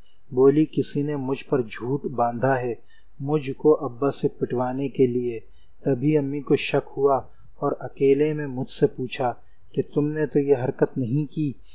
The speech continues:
क्योंकि कादिर तो आजकल यहाँ है ही नहीं।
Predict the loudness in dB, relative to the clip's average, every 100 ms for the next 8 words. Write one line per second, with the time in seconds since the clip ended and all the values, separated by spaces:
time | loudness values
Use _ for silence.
0 | -16 -10 -6 0 0 2 2 2 4 2
1 | 2 -2 0 0 0 -2 -2 -2 -4 -2
2 | -2 -2 -2 0 2 2 0 -4